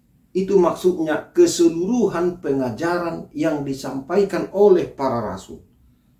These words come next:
yang ditekankan oleh Yesus semasa hidupnya. Dan itulah yang diuraikan kembali, baik para rasul, para penginjil, di tengah-tengah jemaat, termasuk oleh Rasul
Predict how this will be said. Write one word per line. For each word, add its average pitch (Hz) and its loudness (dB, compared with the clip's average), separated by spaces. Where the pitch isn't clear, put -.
yang 151 0
ditekankan 185 -2
oleh 190 6
Yesus 190 0
semasa 123 -4
hidupnya. 117 -8
Dan 110 -4
itulah 180 0
yang 123 0
diuraikan 131 2
kembali, 101 -4
baik 165 2
para 123 -6
rasul, 107 -6
para 127 -2
penginjil, 139 0
di 180 0
tengah-tengah 120 -6
jemaat, 95 -8
termasuk 117 -4
oleh 131 0
Rasul 117 -4